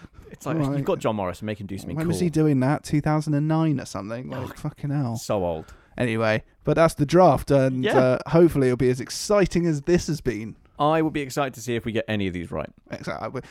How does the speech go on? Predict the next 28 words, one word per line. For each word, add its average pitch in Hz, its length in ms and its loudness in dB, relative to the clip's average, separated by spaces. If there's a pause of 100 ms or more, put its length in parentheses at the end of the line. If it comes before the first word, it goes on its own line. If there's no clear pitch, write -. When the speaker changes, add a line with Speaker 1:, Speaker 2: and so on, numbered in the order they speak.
(140)
Speaker 2:
I 196 100 -2
think 277 140 0
we 208 60 2
might 190 220 0
get 135 100 0
one 131 160 -2
or 117 100 -8
two, 98 320 -6
maybe. 107 380 -4
Speaker 1:
One 127 180 4
or 113 100 0
two 117 140 -2
out 101 100 2
of 104 140 -4
both 92 220 -6
of - 80 -12
Speaker 2:
Out 120 140 0
Speaker 1:
us. 123 80 0
Speaker 2:
of - 80 -4
the - 80 -4
ten 117 500 -6
that 113 100 -8
we've 113 240 -4
both 123 280 -6
Speaker 1:
<laughs> - 20 -10
Speaker 2:
picked. - 540 -2
Speaker 1:
Yeah. - 200 0
Speaker 2:
<laughs> - 760 -10